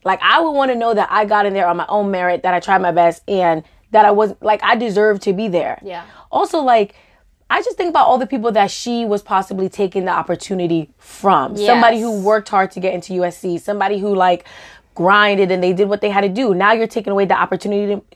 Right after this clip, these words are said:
Speaker 1: opportunity from them because you're financially privileged.
Speaker 2: And you know what?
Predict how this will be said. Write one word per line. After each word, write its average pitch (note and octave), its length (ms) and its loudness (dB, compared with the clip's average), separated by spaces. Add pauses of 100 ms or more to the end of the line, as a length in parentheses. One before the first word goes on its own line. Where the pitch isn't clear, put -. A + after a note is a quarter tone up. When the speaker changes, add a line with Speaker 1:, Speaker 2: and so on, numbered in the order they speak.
(100)
Speaker 1:
opportunity G#3 640 -4
from F#3+ 240 -4
them F#3+ 160 -2
because F#3 240 -4
you're F#3 80 0
financially F3+ 560 -2
privileged. A3+ 560 -6 (800)
Speaker 2:
And E4+ 180 2
you F4+ 60 -2
know F4+ 180 0
what? E4+ 460 2